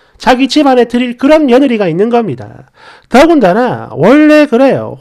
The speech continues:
홀시모들이 남편 없이 자기 혼자 고생하면서 자식을 길러놓은 그거 뭐라고 하지? 그래, 보상심리가 엄청나기 때문에 며느리감 고를 때 정말 깐깐하게 따집니다.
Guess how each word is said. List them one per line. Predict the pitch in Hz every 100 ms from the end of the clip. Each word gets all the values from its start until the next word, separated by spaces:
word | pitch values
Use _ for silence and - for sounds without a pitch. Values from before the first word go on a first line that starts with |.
| -
홀시모들이 | 311 - - 311 339 175 127 151 123 113 - - _
남편 | 175 208 302 302
없이 | 208 214 226
자기 | - 247 277
혼자 | 302 277
고생하면서 | 226 233 285 277 240 214 202 202
자식을 | 220 233 247 226
길러놓은 | 269 269 220 190 196
그거 | 190 190 196
뭐라고 | 165 139 202 214
하지? | 190 180
그래, | 233 226 147 - - - -
보상심리가 | 151 202 311 339 285 254 220 196
엄청나기 | 139 240 - 320 302
때문에 | 294 233 220 285 262 123 - _ _ _
며느리감 | 185 311 349 302 226
고를 | 226 175 226
때 | 247
정말 | - 151 262 349 359
깐깐하게 | 269 240 254 277 254
따집니다. | 233 214 240 208 131 107